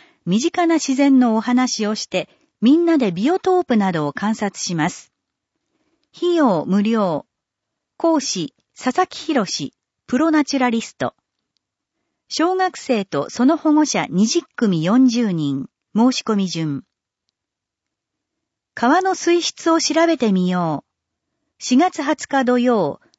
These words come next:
十三時三十分から十五時三十分。水の汚れってどんな風にして調べるのかな？砂町運河の水で水質検査をしてみよ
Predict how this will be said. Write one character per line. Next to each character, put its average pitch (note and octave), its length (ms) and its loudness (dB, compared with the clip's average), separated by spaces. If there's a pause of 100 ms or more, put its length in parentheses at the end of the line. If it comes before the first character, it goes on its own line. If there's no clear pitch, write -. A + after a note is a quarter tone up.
十 D4 180 2
三 F4+ 280 2
時 A#3+ 100 2
三 C4 240 2
十 C4 160 0
分 G3 320 -4
か F3 160 -6
ら D3+ 240 -2
十 E4 240 0
五 C#4 140 2
時 F3+ 100 -4
三 G#3 260 -2
十 G3 180 -4 (100)
分。 D3 320 -6 (1200)
水 G#3 280 -2
の F4 100 6
汚 D4 340 2
れ C4+ 80 0
っ C#4 60 -6 (180)
て A#3 240 -4
ど D4 240 -2
ん G4 80 0
な F4 100 0
風 C4 240 -2
に A3+ 140 0
し - 100 -12
て F#3+ 140 -4
調 G#3+ 280 -4
べ A3+ 120 -2
る G3+ 100 -2
の E3+ 100 -2
か D3+ 140 -12
な？ E3 240 -6 (580)
砂 D4 280 2
町 F#4 320 -2
運 F#4+ 200 0
河 B3 140 2
の G#3 120 2
水 F#3+ 260 -2
で F3+ 180 -2
水 E4 260 0
質 - 220 -10
検 F4 260 0
査 G3+ 160 0
を D#3 80 0
し - 120 -8
て G#3 160 0
み G#3 160 2
よ E3 320 -2